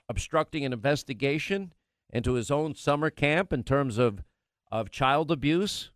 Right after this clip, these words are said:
Five cases of abuse, varying degrees found. You know, just, you, you just gotta have, you know, interesting people wanna know. You know, he's out there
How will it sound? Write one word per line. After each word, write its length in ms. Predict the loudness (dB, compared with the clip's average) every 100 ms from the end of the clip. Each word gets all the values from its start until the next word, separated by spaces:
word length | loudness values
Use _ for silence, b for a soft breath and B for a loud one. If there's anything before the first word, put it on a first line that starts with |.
| _ _
Five 240 | 0 0 2
cases 440 | 0 0 -4 -2
of 140 | -2
abuse, 460 | -2 -4 0 0 0
varying 400 | -2 0 0 -4
degrees 480 | -10 -10 -10 -10 -10
found. 460 | -6 -4 -4 -8 -16 _ _ _ _ _ _ _ _ -20
You 80 | -18
know, 160 | -18 -14
just, 300 | -12 -12 -14
you, 140 | -18 -20 -20
you 80 | -20
just 160 | -8
gotta 160 | -4 -4
have, 220 | -4 -8
you 80 | -10
know, 160 | -10 -8
interesting 460 | -8 -8 -10 -8
people 320 | -4 -4 -4 -8
wanna 220 | -8 -6
know. 320 | -4 -4 -6 _ _ _ _ _ _ _ _ _ _
You 80 | -8
know, 100 | -6
he's 160 | -2
out 200 | 0 0
there 240 | 0 -2